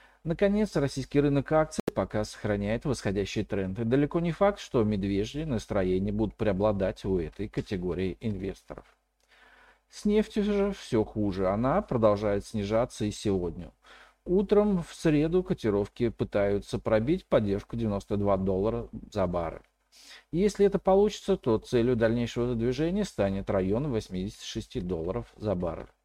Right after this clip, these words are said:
Так что на падение нефти с утра мы продолжим снижение, но открывать шорты сейчас очень рискованно. Безопасных бумаг для торговли в короткую мы пока не видим.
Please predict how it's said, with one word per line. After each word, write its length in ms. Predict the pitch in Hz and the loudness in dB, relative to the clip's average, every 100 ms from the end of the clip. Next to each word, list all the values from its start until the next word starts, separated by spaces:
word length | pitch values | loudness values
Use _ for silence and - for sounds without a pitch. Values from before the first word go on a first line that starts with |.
| - - - - _ | -20 -20 -20 -20 _
Так 240 | 202 202 | 2 2
что 160 | - 220 | 2 2
на 120 | 185 | 2
падение 500 | 135 120 127 120 123 | 4 4 4 4 2
нефти 140 | 120 - | 0 -2
с 80 | |
утра 320 | 139 123 151 185 | -2 4 4 4
мы 160 | 165 | 2
продолжим 580 | 110 104 95 92 90 95 | 2 2 2 -2 -4 -8
снижение, 560 | - 98 90 85 85 98 | -4 -4 -4 -8 -6 -2
но 180 | 107 | 0
открывать 340 | 110 - 135 131 | -2 2 2 2
шорты 400 | - 143 - 147 | 2 0 0 -4
сейчас 540 | 160 156 190 190 - | -2 -2 2 2 0
очень 400 | 202 202 - 110 - | 0 0 0 -6 -2
рискованно. 640 | 113 104 - 87 82 90 | -2 -2 -2 -4 -4 -8
Безопасных 640 | 95 110 127 - 139 - 143 | -6 -2 -2 0 -2 0 0
бумаг 360 | 151 165 190 | 0 0 -2
для 140 | 165 113 | 0 0
торговли 460 | 107 98 98 98 | 0 0 0 -2
в 100 | 101 | -4
короткую 540 | - 101 98 - 175 156 | -4 -2 -2 -4 -6 -4
мы 220 | 92 87 | -6 -8
пока 420 | - 85 90 85 | -8 -8 -6 -6
не 180 | 92 95 | -4 -4
видим. 320 | 85 80 - | -4 -8 -12